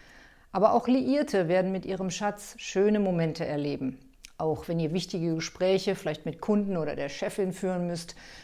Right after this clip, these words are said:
würde ich euch die ersten drei Januarwochen empfehlen, da seid ihr besonders überzeugend. Wirtschaftliche Themen spielen bei euch im ersten Monat allerdings auch eine Rolle, und zwar keine kleine.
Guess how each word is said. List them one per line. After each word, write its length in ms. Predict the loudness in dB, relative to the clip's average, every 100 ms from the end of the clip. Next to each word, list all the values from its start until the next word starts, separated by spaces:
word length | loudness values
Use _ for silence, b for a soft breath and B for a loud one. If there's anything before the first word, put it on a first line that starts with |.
| B
würde 180 | 0 2
ich 140 | 2 -4
euch 160 | -6
die 180 | -6 -4
ersten 320 | -4 -4 -4
drei 180 | -2 0
Januarwochen 680 | 0 0 2 0 -2 -4 -6
empfehlen, 640 | -6 -4 0 4 4 2
da 240 | 0 -2 -2
seid 220 | -2 -4
ihr 80 | -4
besonders 500 | -2 0 0 0 0
überzeugend. 720 | -2 0 0 -2 -2 -8 -14 -20 -20 _ b b b b b _
Wirtschaftliche 800 | 2 4 4 0 0 -4 -4 -4
Themen 420 | 0 0 2 2
spielen 500 | 0 -4 -2 0 2
bei 140 | 0 -2
euch 220 | -2 -4
im 120 | -6
ersten 400 | -4 -4 2 2
Monat 400 | 2 0 -2 -4
allerdings 440 | -6 -2 0 -2 -6
auch 260 | -6 -6
eine 200 | -4 -2
Rolle, 420 | 0 2 2 2
und 200 | 0 -6
zwar 260 | -6 -6 -6
keine 360 | -4 2 2 2
kleine. 560 | 0 2 2 2 -2